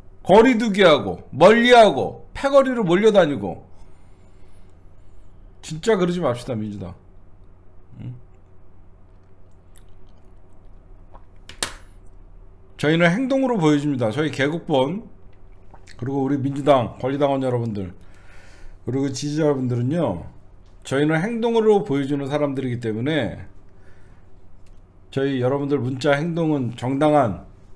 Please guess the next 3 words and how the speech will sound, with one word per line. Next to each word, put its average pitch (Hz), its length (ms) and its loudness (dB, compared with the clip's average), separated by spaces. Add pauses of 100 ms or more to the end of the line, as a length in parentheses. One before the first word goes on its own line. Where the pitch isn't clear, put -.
당원들의 135 800 -2 (460)
의사 156 460 2
표현입니다. 143 760 -6